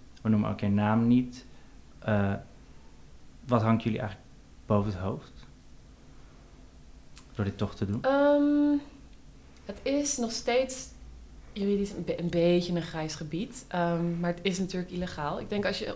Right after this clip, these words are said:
Speaker 2: heterdaad wordt betrapt, is het weer anders dan als je vrijwillig meewerkt in een uitzetting. Maar, ehm, we willen gewoon graag anoniem blijven, ook omdat dat dus een beetje onduidelijk is.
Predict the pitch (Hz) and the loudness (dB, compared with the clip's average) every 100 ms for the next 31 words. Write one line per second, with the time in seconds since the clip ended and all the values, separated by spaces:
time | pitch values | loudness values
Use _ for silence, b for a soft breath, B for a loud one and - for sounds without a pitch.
0 | - 175 196 214 208 175 165 185 196 208 | -6 0 4 4 4 2 4 4 2 -2
1 | 202 202 196 196 190 - - 180 180 175 | -4 -6 -2 -2 -2 -4 -10 -6 0 2
2 | 165 180 180 180 170 175 175 175 180 170 | 4 4 4 4 2 -2 -2 -6 -6 -8
3 | 170 B B B B B B B B B | -8 B B B B B B B B B
4 | - - - 190 175 180 175 180 175 175 | -18 -16 -4 0 2 2 2 2 4 2
5 | 175 175 170 160 170 196 190 202 208 226 | 0 0 0 0 0 -2 -2 -2 -4 -6
6 | 240 - 180 165 160 160 165 - - - | -8 -6 -2 0 0 0 -2 -8 -16 -16
7 | - - - - - - - 180 180 175 | -18 -16 -16 -16 -16 -14 -8 -4 -2 0
8 | 170 170 175 - 180 175 180 175 - 180 | -2 -4 -6 -6 -4 -2 -2 -4 -6 -6
9 | 175 170 175 180 170 170 165 165 165 170 | 0 0 0 -2 -2 0 -2 -4 -4 -6
10 | 165 156 160 - - 165 160 151 151 165 | -2 -2 -2 -4 -4 -4 -2 0 0 0
11 | 156 151 156 208 277 | 0 0 -2 -4 -6